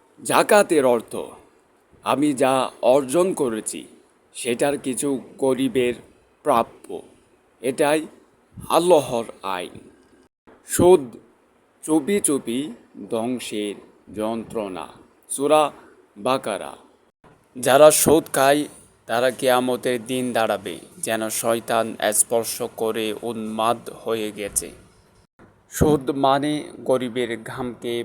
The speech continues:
ব্যবহার করে ধনীর করে ধন জমানো। এটা একটা পাপ,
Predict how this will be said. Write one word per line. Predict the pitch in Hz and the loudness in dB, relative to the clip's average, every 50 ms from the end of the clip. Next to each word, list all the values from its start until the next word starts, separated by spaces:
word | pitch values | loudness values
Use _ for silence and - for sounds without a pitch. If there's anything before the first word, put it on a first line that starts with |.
| 95 | -6
ব্যবহার | - 113 117 113 117 107 - 110 110 113 120 | -4 -4 -2 -2 -4 -6 -6 -6 -8 -8 -8
করে | 117 - 117 117 113 113 113 113 110 104 98 107 110 113 | -6 -4 -4 -4 -4 -4 -6 -8 -10 -12 -12 -16 -14 -14
ধনীর | 117 120 143 135 131 131 113 120 | -12 -10 -8 -8 -6 -6 -8 -8
করে | 117 - 117 117 110 113 110 110 101 87 101 101 107 | -6 -4 -4 -4 -4 -4 -8 -8 -10 -12 -16 -14 -12
ধন | 117 123 127 127 113 107 | -12 -10 -8 -8 -10 -8
জমানো। | 104 117 104 104 98 98 92 87 78 76 - - - - - - _ _ _ _ _ - - - _ _ _ _ _ _ _ - | -8 -10 -10 -8 -10 -10 -12 -14 -16 -18 -20 -20 -20 -20 -20 -20 _ _ _ _ _ -20 -20 -20 _ _ _ _ _ _ _ -4
এটা | 120 139 135 180 180 180 | -4 0 2 2 2 2
একটা | - - 117 127 - - 147 131 | 2 0 -2 -4 -2 -2 -4 -2
পাপ, | - - 120 113 110 110 | 0 0 0 0 0 0